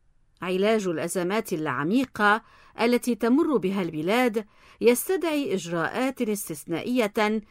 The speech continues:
بعيدة كل البعد عما تتخذه السلطة من قرارات لا ترقى إلى مستوى ما يحدث. والأنكى أنها تشتكي من تعرضها لهجومات سياسية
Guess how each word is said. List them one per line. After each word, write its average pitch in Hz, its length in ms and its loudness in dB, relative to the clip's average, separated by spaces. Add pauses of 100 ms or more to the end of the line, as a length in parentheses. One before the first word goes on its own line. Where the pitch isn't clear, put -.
(260)
بعيدة 247 800 2
كل 302 240 2
البعد 247 560 0 (300)
عما 190 300 2
تتخذه 190 680 -4
السلطة 226 680 0 (240)
من 185 200 0
قرارات 185 640 0 (460)
لا 214 260 4
ترقى 277 520 -2
إلى 208 300 -2
مستوى 214 560 2
ما 170 160 0
يحدث. 143 600 -8 (760)
والأنكى 294 800 4 (360)
أنها 208 480 2
تشتكي 277 720 0
من 160 260 2
تعرضها 220 840 2
لهجومات 180 880 -2
سياسية 226 1000 -2